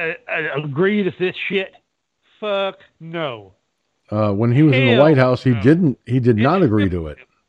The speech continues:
Speaker 2: In fact, he, he didn't, he, he, he did
Speaker 1: That's
Speaker 2: everything he
Speaker 1: right.
Speaker 2: could to
Speaker 1: And he
Speaker 2: stop it.
Speaker 1: To stop it, that's right. So that clearly sh-, shows you where the moral values of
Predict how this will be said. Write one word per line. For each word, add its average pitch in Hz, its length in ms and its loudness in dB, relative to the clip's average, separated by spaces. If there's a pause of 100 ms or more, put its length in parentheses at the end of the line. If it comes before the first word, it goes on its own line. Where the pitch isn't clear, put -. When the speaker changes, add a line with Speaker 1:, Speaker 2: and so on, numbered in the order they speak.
(480)
Speaker 2:
In 87 100 -6
fact, 135 260 2
he, 123 240 4
he 113 120 2
didn't, 120 260 2
he, 110 140 -6
he, 110 100 -10
he 123 100 -4 (220)
did 131 40 -2
Speaker 1:
That's 127 140 4
Speaker 2:
everything 127 260 4
he 135 80 4
Speaker 1:
right. 117 60 -2
Speaker 2:
could 143 180 4
to 135 60 2
Speaker 1:
And 127 60 2
he 160 60 -6
Speaker 2:
stop 208 320 -2
it. 69 120 -10 (2250)
Speaker 1:
To 143 120 -10 (120)
stop 240 380 -6
it, 127 180 -8
that's 147 340 -6
right. 220 380 -6 (460)
So 196 140 -2
that 247 300 -4
clearly 240 640 -6
sh-, - 540 -18 (180)
shows 226 440 -4
you 139 400 -10 (540)
where 196 400 -2
the 156 180 -10
moral 180 580 -4
values 143 760 -6
of 135 280 -14